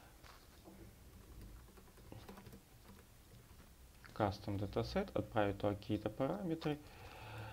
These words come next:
э, он сможет вызвать len от датасета. То есть узнать длину датасета будет значить,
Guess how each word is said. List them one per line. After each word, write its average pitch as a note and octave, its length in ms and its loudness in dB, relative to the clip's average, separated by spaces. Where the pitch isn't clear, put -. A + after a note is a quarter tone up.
э, A#2 380 10
он C3+ 380 8
сможет A#2 400 8
вызвать G#2+ 540 10
len C#3 580 12
от A#2+ 260 10
датасета. G#2 720 2
То A2 120 12
есть G2 300 10
узнать G#2+ 520 10
длину G#2+ 480 10
датасета B2 600 6
будет G2+ 380 10
значить, A#2 420 6